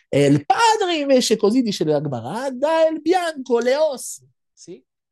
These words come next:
E per questo dice Giuseppe, "Quando io morirò, prende le mie ossi." Perché? Perché le mie ossi fanno parte del mio padre, quindi se mio padre viene seppellito in Israele, però io sono seppellito in Egitto,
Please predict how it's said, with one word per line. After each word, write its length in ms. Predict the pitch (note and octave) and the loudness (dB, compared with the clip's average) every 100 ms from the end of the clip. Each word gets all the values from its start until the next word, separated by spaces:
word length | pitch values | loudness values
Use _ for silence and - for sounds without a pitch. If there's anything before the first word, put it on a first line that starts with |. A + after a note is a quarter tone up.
| _ _ _ _ | _ _ _ _
E 120 | - | -16
per 140 | C#3 F3 | -8 -6
questo 360 | D#4+ F#4+ - | -4 -4 -4
dice 240 | A#3 C4 A3+ | -6 -8 -8
Giuseppe, 500 | G3+ G3 B3+ B3 A3 | -6 -6 -6 -6 -10
"Quando 400 | A3 D#4 G4+ D#4 | -8 -10 -8 -8
io 180 | D4+ D#4+ | -8 -8
morirò, 360 | C#4 C4 D#4+ | -8 -4 -4
prende 300 | D#4 C#4+ E4+ | -6 -10 -6
le 160 | D#4 D4+ | -6 -8
mie 180 | D4+ D4 | 0 4
ossi." 640 | D#4+ G#4 - B3 D#3+ F3+ | 4 4 -2 -6 -10 -14
Perché? 500 | - E3+ E3 D#3+ - _ _ _ _ | -8 -6 -2 -2 -4 _ _ _ _
Perché 220 | - D3 | -12 -6
le 60 | D#3 | -4
mie 80 | E3 | -2
ossi 260 | C4 - | -4 -6
fanno 320 | G3 G3 G3+ F3+ | -10 -8 -8 -6
parte 240 | A3+ A3+ | -8 -6
del 140 | F#3 | -6
mio 160 | F#3 F3 | -4 -6
padre, 420 | C#4 E4 A3+ D3 | -6 -8 -6 -6
quindi 200 | - C#3 | -8 -10
se 140 | C3+ C#3+ | -8 -8
mio 140 | C#3+ | -6
padre 240 | - D#4 | -6 -4
viene 140 | A3 A3 | -2 -2
seppellito 340 | F#3+ F3 A3 | -2 -2 -4
in 60 | F3 | -4
Israele, 480 | D#3 C#3 G3 G#3+ C3+ | -4 -2 0 -2 -4
però 140 | C#3+ | -4
io 60 | G#3+ | -4
sono 160 | F#3 | -4
seppellito 380 | - E3 G3 G3+ | -10 -8 -8 -6
in 100 | E3 | -6
Egitto, 580 | D3+ E3 E4+ - - - | -2 0 0 -2 -16 -16